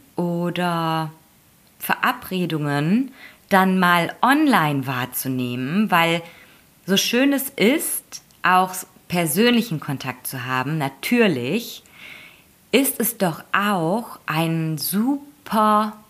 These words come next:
Ding, sag ich jetzt mal, dass wir auch die Möglichkeit haben, mal was via Videocall zu machen, weil je nachdem, wie die Anreise ist, ne,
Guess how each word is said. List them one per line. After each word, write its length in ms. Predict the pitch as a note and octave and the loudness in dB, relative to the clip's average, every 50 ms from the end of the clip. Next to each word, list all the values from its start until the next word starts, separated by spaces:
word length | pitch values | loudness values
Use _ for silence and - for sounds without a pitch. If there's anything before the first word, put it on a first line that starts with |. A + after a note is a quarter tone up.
| _ _ _ - - | _ _ _ -6 0
Ding, 520 | - A3+ B3 A#3+ G#3+ F3 E3 F#3+ A3 C#4 D#4 - - - _ _ _ _ _ _ _ | 2 4 4 4 4 2 2 2 0 0 -2 -6 -10 -20 _ _ _ _ _ _ _
sag 240 | - - F#3 E3+ E3 | -2 2 2 2 2
ich 100 | E3+ D3+ | 0 0
jetzt 280 | F3 D3+ - - - F3 | 0 0 -2 -2 -6 -4
mal, 460 | D#3+ D3 D3 C#3+ C#3+ D3 E3 G#3+ C4 - - - - - - - - | -2 -2 0 2 2 2 2 0 -2 -4 -8 -20 -20 -20 -20 -8 -2
dass 280 | - C#3 F#3+ G#3 - - | 0 0 0 0 -2 -4
wir 160 | A3+ - - | -4 -2 -2
auch 100 | G3 F#3 | -2 -4
die 140 | - - G3 | -2 -2 0
Möglichkeit 640 | F#3 F#3 G3 G3 F#3+ F#3 E3+ - - F#3+ F3+ E3+ - | 2 2 2 0 -2 -6 -12 -8 -4 -4 -4 -4 -2
haben, 640 | E3 E3+ E3+ E3+ E3+ D#3+ E3+ E3+ E3+ E3 E3 E3 - - - | 0 2 4 4 2 2 0 -2 -4 -4 -6 -8 -12 -12 -6
mal 320 | D#3+ D#3+ D3+ D3+ D#3 D#3 C#3+ | -2 -2 0 0 -2 -2 -2
was 360 | D3 D3+ D3 - - - - _ _ _ _ _ _ _ _ _ - | -2 -4 -4 -6 -10 -12 -14 _ _ _ _ _ _ _ _ _ -12
via 600 | C3+ C#3+ D#3 D3+ D#3+ D3 D3 C#3+ C#3+ C#3 C3+ C#3+ - - _ _ _ _ _ _ _ _ _ _ - - - - _ _ - | -8 -4 0 0 2 2 2 0 -2 -4 -6 -10 -14 -20 _ _ _ _ _ _ _ _ _ _ -20 -20 -20 -20 _ _ -8
Videocall 880 | D#3 E3 A#3 C#4+ - A3 D3 - - - - C#3 A#2+ A#2+ B2 B2+ A#2 | 0 2 2 4 4 4 2 2 -2 -4 -2 -2 -2 -2 -2 -6 -6
zu 180 | - - - C3 | -6 -4 -2 -2
machen, 640 | B2+ B2 A#2+ A2+ - - B2 C3 D3 G#3 C4 - - - - - - - - - - - | -2 -4 -4 -6 -8 -6 -4 -2 0 -2 -2 -2 -6 -14 -20 -18 -18 -18 -18 -20 -8 0
weil 180 | F#3+ F#3+ G3 | 2 2 2
je 180 | G3 G3+ C4 C#4 | 4 2 2 2
nachdem, 800 | C4+ B3 A3+ - - B3 B3 B3 A#3+ G#3+ F#3 F#3+ A3 C4 C4+ - - - - - _ - | 2 2 0 -2 -2 -2 0 2 2 2 2 2 2 2 0 -4 -8 -20 -20 -14 _ 2
wie 180 | G#3 A3+ A3 | 4 4 4
die 220 | F#3 G3+ F#3+ - - | 4 2 0 0 0
Anreise 760 | - B3 C4 C4 A#3 - D#3 D#3 E3+ E3 D#3 D#3 C#3+ C#3 C#3+ | 0 0 0 0 -2 0 0 0 0 0 0 -2 -2 -4 -6
ist, 600 | - - - D3+ F3+ A3+ D4 - - - - - - _ _ - | -6 -2 0 0 0 0 -2 -4 -6 -6 -8 -10 -14 _ _ -6
ne, 360 | D3 D#3 F3 G#3+ C4 D4+ D#4+ | -2 2 4 4 4 4 2